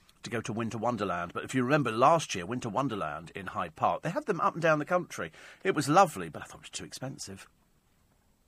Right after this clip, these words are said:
I mean, it, it got to the stage where it was, it was terribly <laughs> expensive, and I thought,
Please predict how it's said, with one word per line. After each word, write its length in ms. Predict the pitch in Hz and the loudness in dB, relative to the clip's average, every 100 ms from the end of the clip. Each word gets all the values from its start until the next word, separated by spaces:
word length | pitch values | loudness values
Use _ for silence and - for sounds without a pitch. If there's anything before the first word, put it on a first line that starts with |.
| - | -4
I 60 | - | 0
mean, 140 | 131 | 2
it, 60 | 131 | 2
it 140 | 139 | -2
got 160 | - - | -2 -4
to 80 | - | -4
the 60 | 113 | -4
stage 400 | - 131 101 110 | 0 0 0 -4
where 120 | 113 | -4
it 100 | 98 | -2
was, 180 | 110 - - - - | -6 -6 -14 -20 -12
it 80 | - | -10
was 120 | - | -8
terribly 360 | - 160 185 85 | -4 -4 -4 -8
<laughs> 20 | |
expensive, 560 | - - - - - 104 | -8 -8 -6 -4 -4 0
and 100 | 110 | -2
I 40 | |
thought, 280 | - 123 | 0 0